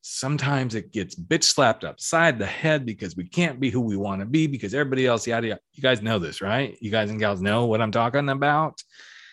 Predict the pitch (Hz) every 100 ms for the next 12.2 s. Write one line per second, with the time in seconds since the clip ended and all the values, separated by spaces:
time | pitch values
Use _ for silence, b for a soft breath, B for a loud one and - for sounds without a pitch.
0 | B B B _ 123 120 135 127 120 120
1 | 117 101 - 135 135 117 117 120 107 110
2 | 104 120 104 - 107 101 - 135 147 139
3 | 120 113 107 104 107 92 87 - - 104
4 | 104 101 98 95 92 98 95 98 90 95
5 | - - 165 135 104 - 120 202 - 220
6 | 131 147 139 147 127 104 101 - 151 143
7 | 92 113 156 160 139 123 - 117 107 87
8 | - 127 135 104 107 98 95 113 120 98
9 | 87 B B B - 107 98 110 110 107
10 | 104 117 117 110 113 104 - 117 120 -
11 | 113 107 95 107 110 107 104 107 104 101
12 | 117 110